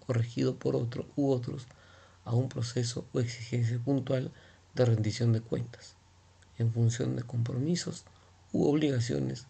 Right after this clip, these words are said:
que el mismo adquiera al hacerse cargo de alguna gestión. Como conclusiones tenemos lo siguiente. El desarrollo potencial de una organización dependerá de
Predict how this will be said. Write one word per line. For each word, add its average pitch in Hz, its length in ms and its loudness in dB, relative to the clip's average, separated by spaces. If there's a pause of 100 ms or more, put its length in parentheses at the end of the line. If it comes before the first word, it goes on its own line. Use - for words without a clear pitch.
(120)
que - 100 -6
el 117 80 0
mismo 123 380 0
adquiera 117 600 2
al 113 100 0
hacerse 120 400 -4
cargo 117 320 0 (320)
de - 80 -2
alguna 117 280 4
gestión. - 360 -10 (1600)
Como 139 240 2
conclusiones 143 640 0
tenemos 123 560 0
lo 117 140 -2
siguiente. 120 480 -8 (840)
El 127 120 2
desarrollo 123 520 2
potencial 147 800 -2
de 131 100 0
una 143 120 0
organización 131 720 -2 (300)
dependerá 123 720 0
de 127 160 -6